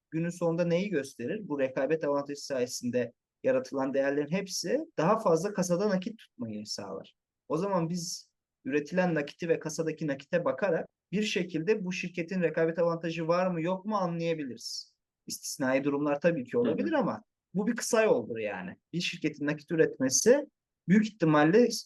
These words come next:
Speaker 1: konumunu, sektördeki gücünü, kalitesini gösterir. Bir de bunun üzerine faaliyetlerini minimum tutarda yatırımlarla, e, sürdürme yatırımı diyoruz buna, yenileme
Speaker 2: Hı hı.
Speaker 1: yatırımı.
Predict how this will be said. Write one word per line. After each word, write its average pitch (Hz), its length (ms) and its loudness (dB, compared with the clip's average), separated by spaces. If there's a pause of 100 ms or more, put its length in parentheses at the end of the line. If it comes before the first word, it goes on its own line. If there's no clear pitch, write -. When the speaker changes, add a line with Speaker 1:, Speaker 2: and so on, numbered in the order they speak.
(140)
Speaker 1:
konumunu, 160 560 6
sektördeki 156 600 0
gücünü, 151 480 -2
kalitesini 156 500 0
gösterir. 139 540 -4 (260)
Bir 190 60 0
de 226 140 8
bunun 214 180 4
üzerine 180 580 4
faaliyetlerini 165 1000 0 (240)
minimum 196 460 0
tutarda 175 400 0
yatırımlarla, 170 920 0 (480)
e, 120 140 0
sürdürme 147 500 -2
yatırımı 120 420 -2
diyoruz 104 300 -6
buna, 120 260 -2
yenileme 131 480 4
Speaker 2:
Hı 123 40 4
hı. 113 40 2
Speaker 1:
yatırımı. 110 500 -4